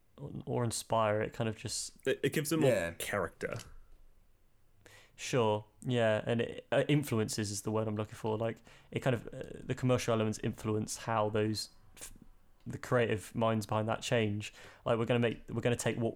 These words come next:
Speaker 1: actually was quite a serious concept, and we're just gonna make it wacky because it works, is what people come to see it for.
Speaker 2: Mm.
Speaker 1: And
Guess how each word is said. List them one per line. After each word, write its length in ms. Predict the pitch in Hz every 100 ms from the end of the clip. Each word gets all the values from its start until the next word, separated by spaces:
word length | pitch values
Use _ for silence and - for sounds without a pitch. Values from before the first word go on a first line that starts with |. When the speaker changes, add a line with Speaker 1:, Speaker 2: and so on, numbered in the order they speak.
| - - -
Speaker 1:
actually 280 | 131 - 117
was 180 | 110 113
quite 180 | - 110
a 40 |
serious 280 | - 113 110
concept, 460 | - 113 - 107 110
and 80 |
we're 80 | 110
just 160 | 107 -
gonna 100 | 110
make 240 | 107 104
it 140 | - -
wacky 340 | 110 - 107
because 300 | 107 - 107
it 160 | 113 117
works, 400 | 113 110 - 117
is 60 |
what 120 | 113
people 260 | - 113 110
come 260 | - 113 104
to 60 |
see 160 | - 117
it 120 | 110
for. 280 | - 110 110 - - -
Speaker 2:
Mm. 220 | 113 82 85 -
Speaker 1:
And 460 | - 190 190 175